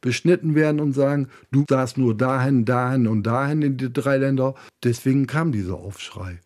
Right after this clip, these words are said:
Und das ist, vermute ich mal, jetzt in der Ukraine zum Beispiel das Gleiche, dass die Leute, wenn wirklich wieder irgendwann Frieden herrschen sollte, auch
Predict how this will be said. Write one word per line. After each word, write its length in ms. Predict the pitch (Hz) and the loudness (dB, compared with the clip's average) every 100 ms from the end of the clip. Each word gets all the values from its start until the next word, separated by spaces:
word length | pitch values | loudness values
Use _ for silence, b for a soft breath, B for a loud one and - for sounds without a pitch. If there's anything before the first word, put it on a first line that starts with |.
| _ | _
Und 160 | 117 110 | -2 0
das 200 | 117 - | 0 -4
ist, 260 | 131 - | -8 -8
vermute 380 | - 131 165 165 | -2 2 2 0
ich 180 | 165 - | -4 -4
mal, 220 | 143 143 | -2 0
jetzt 460 | 135 143 139 - 143 | 2 0 -2 -12 -2
in 120 | 123 | 0
der 420 | 120 117 110 - | 2 0 -4 -8
Ukraine 720 | 120 92 - 110 131 165 180 | -14 -14 -10 -6 -4 -2 -2
zum 260 | 175 156 156 | -4 -4 -2
Beispiel 440 | 151 151 - 147 | -2 -4 -4 -2
das 240 | 123 110 - | 0 -2 -2
Gleiche, 460 | 117 139 165 185 | -2 -2 -2 -6
dass 300 | 180 107 101 | -4 -6 -6
die 140 | - 107 | -6 -4
Leute, 600 | 104 127 180 185 180 127 | 0 0 0 -2 -4 -2
wenn 340 | 113 107 101 B B B B | 0 0 -2 B B B B
wirklich 420 | 135 156 147 139 | -2 0 -2 -4
wieder 300 | 143 135 131 | 0 2 0
irgendwann 460 | 135 135 131 120 113 | 0 -2 0 0 -2
Frieden 380 | - 127 123 113 | -2 -2 0 0
herrschen 360 | 120 135 143 | 0 -2 -4
sollte, 340 | 131 131 131 147 B B B B | -2 -2 -2 -10 B B B B
auch 300 | - 127 120 | -8 -8 -8